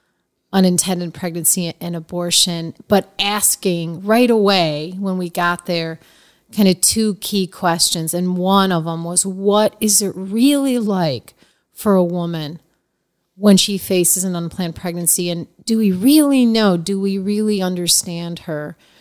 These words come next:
And we were asking that question, but we didn't necessarily know how to have it answered. And then God brought you. And what a beautiful partnership it's been, because we learned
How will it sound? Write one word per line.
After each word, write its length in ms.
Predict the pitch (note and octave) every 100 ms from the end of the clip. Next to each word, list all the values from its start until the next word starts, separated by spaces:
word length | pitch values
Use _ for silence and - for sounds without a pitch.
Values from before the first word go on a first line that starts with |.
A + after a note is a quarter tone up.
| _ _ _ _ _ _ -
And 320 | A#3+ A3 G#3
we 180 | A3+ B3
were 200 | A3+ A3+ -
asking 520 | A3 B3 - B3 G#3
that 200 | F3 D#3+
question, 600 | - F3 E3 - F3+ F3
but 280 | E3 F#3+ - _ _ _ _ _ _ _ _ _ -
we 320 | A#3+ B3+ B3+
didn't 320 | G#3 B3 A3+ G#3
necessarily 720 | A3 A3 G3+ - G3 G3 F#3+
know 320 | F3+ F3 E3+
how 240 | F3 G3+ G3
to 80 |
have 280 | F#3 F#3+ F3+
it 140 | E3+ -
answered. 640 | F#3 F3+ E3+ D3 B2 - _ _ _ _ _
And 180 | F#3+ F#3+
then 200 | F3+ F3
God 440 | F3 E3+ E3 E3 -
brought 400 | F3+ E3+ D#3+ -
you. 400 | G3 D#3 C3+ B2+ - _ _ _ _ -
And 280 | F#3+ F3+ F#3
what 160 | G#3
a 40 | G3
beautiful 720 | E3+ G3 G3 F#3+ - F3 D#3+
partnership 760 | - - F#3 D#3+ F3+ - E3+
it's 180 | F3 -
been, 460 | E3+ F#3 F3+ F3 E3+
because 320 | F3+ - G3+
we 340 | F#3+ G#3+ A3
learned 800 | G#3 F#3+ F3 E3+ E3 D#3+ D#3+ D#3